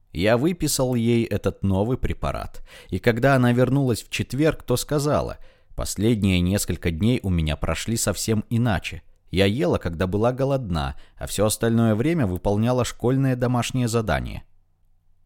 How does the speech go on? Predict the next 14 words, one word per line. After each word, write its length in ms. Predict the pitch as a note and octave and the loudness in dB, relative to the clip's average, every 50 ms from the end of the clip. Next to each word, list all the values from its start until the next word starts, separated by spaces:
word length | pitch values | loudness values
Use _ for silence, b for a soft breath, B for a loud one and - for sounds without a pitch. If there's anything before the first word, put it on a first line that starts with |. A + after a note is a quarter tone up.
| _ _ | _ _
Это 340 | F2+ G2 G#2 - - A2 G2+ | 2 2 2 4 2 0 2
было 360 | F2+ G2 A#2 B2 B2 A#2 A2+ | 2 2 2 4 4 4 4
одно 300 | A2 G2+ G#2+ A2 A#2+ B2 | 2 2 2 4 4 4
из 240 | - - B2 A2 - | 2 0 -2 -2 -2
самых 480 | - - - C#3 D3 D3+ D3 C3 - | -2 0 0 0 2 2 0 0 0
невероятных 840 | C3 C#3+ D3+ C#3+ C#3+ C#3+ C3+ B2+ B2+ A#2+ G#2+ - - F2 F2 E2+ D#2+ | 0 0 2 2 2 4 4 4 4 4 2 2 2 0 0 0 0
заявлений, 720 | D2 D#2+ D#2+ D#2 D#2 F2+ A#2 C#3+ C3+ F#2 D2+ C2+ B1+ - - | 0 0 0 0 0 0 0 0 0 0 0 -2 -4 -8 -4
которые 520 | - F#2+ - - D3+ C#3+ C3 B2 A#2 A2 | -6 -6 0 0 0 2 2 2 2 2
я 180 | A2+ A#2+ C#3 C#3+ | 2 2 0 0
когда-либо 580 | - - F2+ E2 D#2 G2+ G#2 G#2 G2+ F#2 F#2 F2 | 0 -2 -4 -2 0 0 0 2 0 0 0 -2
слышал 440 | - - C#3+ D#3 D#3 - F2+ E2+ | -2 0 -2 -4 -2 -2 -4 -4
в 80 | D#2+ - | -6 -6
своем 440 | - - F#2 G2 G2 F#2 F#2 F2 F2+ | -8 -2 0 2 2 2 2 0 0
кабинете. 680 | - - F2+ F2+ G#2 G2 F#2 D2 - - - - | -2 -2 -2 0 0 0 0 -2 -2 -6 -12 -16